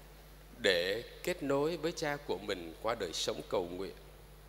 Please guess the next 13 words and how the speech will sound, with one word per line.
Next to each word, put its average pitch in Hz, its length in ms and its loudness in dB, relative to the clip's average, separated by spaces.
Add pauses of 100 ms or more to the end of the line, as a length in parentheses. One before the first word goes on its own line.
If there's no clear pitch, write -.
(720)
Không 226 260 6
lúc 277 180 2
nào 127 320 4
mà 107 120 0
Chúa 202 200 2
không 208 260 2
để 104 140 6
cho 160 100 4
ý 196 180 0
muốn 190 260 2
của 110 260 0
Chúa 190 200 4
Cha 170 340 0